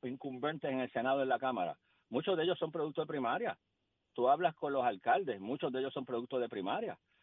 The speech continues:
De hecho, tú sabes que ahora vamos, pinta de que vamos a tener primarias en no sé cuántas, cinco o seis alcaldías, eh, populares que tenemos incumbentes. Eh, eh, y entonces, eh, yo puedo entender la validez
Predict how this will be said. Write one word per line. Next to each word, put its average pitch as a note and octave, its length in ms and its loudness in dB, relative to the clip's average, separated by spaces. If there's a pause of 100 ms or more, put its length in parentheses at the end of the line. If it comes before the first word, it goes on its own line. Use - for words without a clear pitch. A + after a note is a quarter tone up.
De - 120 2
hecho, F#3+ 180 -2
tú A#2+ 100 -10
sabes B2+ 160 -2
que - 60 -4
ahora C3 160 4
vamos, C3+ 340 0 (220)
pinta D#3 420 2
de C3 120 -2
que B2 80 -6
vamos A#2+ 260 -2
a C#3 60 -2
tener C3 260 -2
primarias C3 500 -2 (540)
en G#2+ 400 -6
no A2 140 -6
sé C3+ 160 -4
cuántas, B2 440 -2
cinco D#3 320 -4
o B2 60 -2
seis C3+ 260 -4
alcaldías, B2+ 720 -2 (540)
eh, A2 260 -4 (140)
populares A#2+ 480 2
que F3 160 -2
tenemos A#2 300 -2
incumbentes. B2 680 -2 (420)
Eh, F2+ 400 -8
eh, E2 320 -10 (420)
y A#2+ 80 0
entonces, E3+ 480 0
eh, A2+ 280 -4
yo A#2+ 260 -2
puedo D3+ 300 0
entender D3 380 0
la D3+ 160 6
validez C3 540 0